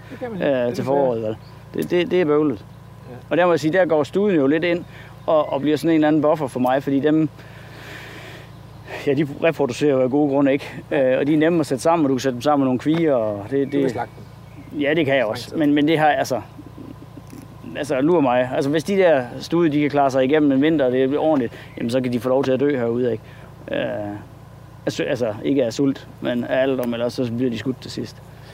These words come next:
Speaker 1: Det, det bliver jo i sig selv interessant spørgsmål, det der med, om, om dyrene så godt må dø af alderdom. Hvis de nu har haft et gennemgående godt liv, må de så godt det?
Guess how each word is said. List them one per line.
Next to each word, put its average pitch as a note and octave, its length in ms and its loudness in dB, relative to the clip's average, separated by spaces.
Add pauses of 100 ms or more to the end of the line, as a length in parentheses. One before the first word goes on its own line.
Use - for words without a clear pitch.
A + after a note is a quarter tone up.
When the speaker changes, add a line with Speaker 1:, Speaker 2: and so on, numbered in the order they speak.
(500)
Speaker 1:
Det, F3+ 100 -2 (100)
det G3 120 -2
bliver A#3 140 2
jo A#3 60 6
i A3+ 60 4
sig G3 140 -4
selv B3+ 220 0
interessant A3 640 -4 (1040)
spørgsmål, A3 480 -4
det A3+ 80 0
der A3 80 2
med, G#3 320 2
om, F3+ 280 -4 (240)
om F3 220 -6
dyrene A#3+ 200 -2
så F#3 120 -2
godt E3+ 180 -4
må A3 80 -4
dø E3+ 240 0
af E3 60 -2 (140)
alderdom. B3 300 -4
Hvis C3+ 180 -14
de G#3 60 -4
nu G3 280 -2 (180)
har F3+ 120 -6
haft G#3+ 200 -4
et G3 160 -2
gennemgående F#3+ 480 -2
godt E3+ 180 -2
liv, F3 200 2 (160)
må F3 140 -4
de G3 100 -4
så F#3 100 -6
godt D3 200 -8
det? C#3 100 -10